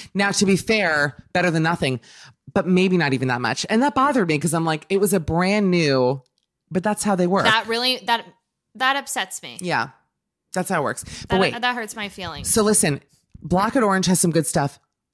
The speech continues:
Speaker 1: South Coast Plaza Nordstrom Rack is where they send
Speaker 2: Mm.
Speaker 1: all the designer Nordstrom stuff.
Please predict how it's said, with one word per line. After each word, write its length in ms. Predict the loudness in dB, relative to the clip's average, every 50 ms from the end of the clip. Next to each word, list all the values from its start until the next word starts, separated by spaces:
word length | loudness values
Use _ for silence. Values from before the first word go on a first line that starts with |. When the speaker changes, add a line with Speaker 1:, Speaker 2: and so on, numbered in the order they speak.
| _ _ _ _
Speaker 1:
South 420 | -2 0 2 2 2 2 0 0 -2
Coast 380 | -2 0 0 0 0 -2 -4
Plaza 360 | -2 0 0 2 2 2 2 2
Nordstrom 540 | 2 2 2 0 -2 -4 -4 -2 0 2
Rack 520 | 2 2 0 0 -2 -4 -8 -14 -20 -20 -20 _ _ _ _ -20 -20 -20 -20 _ _
is 180 | 0 0 0
where 160 | 0 0 0 2
they 140 | 2 2
send 320 | 2 2 2 2 2 2 0 -2
Speaker 2:
Mm. 60 | 0
Speaker 1:
all 640 | 0 2 2 2 2 2 2 2 0 -2 -4 -6 _ -4
the 80 | -2
designer 500 | 0 2 2 2 2 0 0 0 0 0
Nordstrom 480 | 0 0 0 -2 -2 -2 -4 -2 -2 -2
stuff. 540 | -2 -2 -2 0 -2 -2 -4 -10 -18 -20